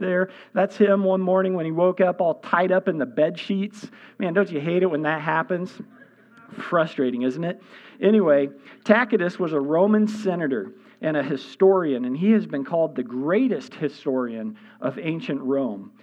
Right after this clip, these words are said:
And Habermas notes that he is generally acknowledged among scholars for his moral integrity and his essential goodness. Now, I want you to hear what Tacitus recorded concerning the Great Fire of Rome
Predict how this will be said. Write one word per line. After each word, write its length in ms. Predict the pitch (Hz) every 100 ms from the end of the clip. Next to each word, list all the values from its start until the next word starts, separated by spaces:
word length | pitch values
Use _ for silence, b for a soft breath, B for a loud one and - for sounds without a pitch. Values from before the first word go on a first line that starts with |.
| B -
And 140 | 139
Habermas 600 | - 196 262 226 190 -
notes 380 | 190 190 131 -
that 140 | 139
he 140 | 139 208
is 160 | 135
generally 500 | 107 165 214 220 220
acknowledged 640 | 185 151 156 170 147 127 -
among 360 | 135 147 165 160
scholars 480 | - 156 151 120 -
for 140 | 139
his 180 | 127 113
moral 640 | 131 139 160 190 208 214 -
integrity 720 | 143 135 - 165 180 202 220 214 B B
and 160 | 135 131
his 160 | 135
essential 600 | - 120 - 175 185 160 131
goodness. 560 | 117 131 123 104 85 - - b b b b
Now, 140 | - 127
I 140 | 156
want 340 | 220 233 214 220
you 100 | 185
to 80 | 147
hear 400 | - 208 156 123
what 260 | 135 135
Tacitus 600 | - 185 208 185 180 -
recorded 600 | 135 127 - 175 151 123
concerning 600 | 123 135 - 175 180 135 123
the 80 |
Great 400 | 120 131 147 214
Fire 380 | - 165 165 165
of 200 | 147 113
Rome 600 | 123 131 131 107 101 -